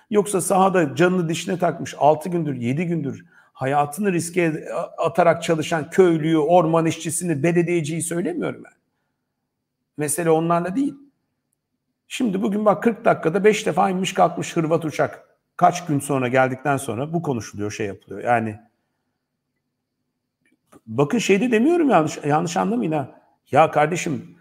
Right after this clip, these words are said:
bu Veysel Eroğlu C H P'liydi bak ne kadar da adam bu uçakları uçuruyormuş, İsrail'e yolluyormuş.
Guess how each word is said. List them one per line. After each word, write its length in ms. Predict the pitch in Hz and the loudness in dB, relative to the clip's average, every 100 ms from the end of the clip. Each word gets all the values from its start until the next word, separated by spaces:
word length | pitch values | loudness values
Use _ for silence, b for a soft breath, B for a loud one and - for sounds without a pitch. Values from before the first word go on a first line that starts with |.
| b b | b b
bu 160 | 185 190 | -2 2
Veysel 380 | 151 175 202 165 | 2 4 2 4
Eroğlu 560 | 175 214 160 113 - - | 6 6 6 2 -4 0
C 200 | 151 180 | 4 6
H 160 | 202 | 4
P'liydi 480 | 202 190 190 208 127 | 4 2 2 -2 -4
bak 220 | 113 - | -6 -6
ne 160 | 131 196 | -4 2
kadar 360 | 240 247 240 190 | 4 4 4 4
da 80 | 175 | 2
adam 340 | 156 151 135 | 4 2 2
bu 60 | 151 | -4
uçakları 640 | 151 180 180 185 190 180 | -6 -6 0 0 0 0
uçuruyormuş, 680 | 175 170 175 175 175 156 - | -2 -4 -2 0 0 -2 -4
İsrail'e 480 | 180 170 208 190 180 | -6 -4 -4 -2 0
yolluyormuş. 680 | 175 170 175 165 190 - | -2 0 0 0 -6 -16